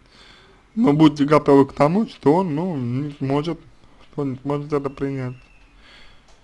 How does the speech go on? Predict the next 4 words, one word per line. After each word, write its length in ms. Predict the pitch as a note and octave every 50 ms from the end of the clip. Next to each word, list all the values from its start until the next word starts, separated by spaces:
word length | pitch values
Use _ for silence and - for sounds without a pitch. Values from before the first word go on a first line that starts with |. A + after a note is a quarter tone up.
| _ _ _
Что 240 | _ - - C#3+ D3
он 720 | D3+ D3 C3+ B2+ A#2+ A#2 A2+ G#2+ G#2+ G#2 G2+ F#3 G3 G#3
не, 120 | A3 A#3 G#3+
ну, 1000 | D3+ C3 B2 B2 B2 A#2+ A#2 A2 G#2+ - - - C#3 C3 B2 A2+ A2+ A2 A2